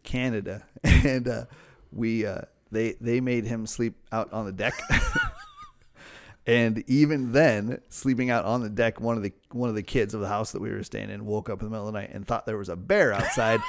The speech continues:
<laughs> trying to get in. Now, this is a kid living in Canada, full aware of the wildlife that exists in Canada, and thought,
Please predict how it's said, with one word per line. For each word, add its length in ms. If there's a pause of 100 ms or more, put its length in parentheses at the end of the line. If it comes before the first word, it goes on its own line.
(140)
<laughs> 220
trying 340
to 80
get 180
in. 160
Now, 140
this 120
is 80
a 80
kid 480
living 380
in 320
Canada, 640 (360)
full 340
aware 440
of 180
the 80
wildlife 640
that 180
exists 380
in 120
Canada, 480
and 180
thought, 280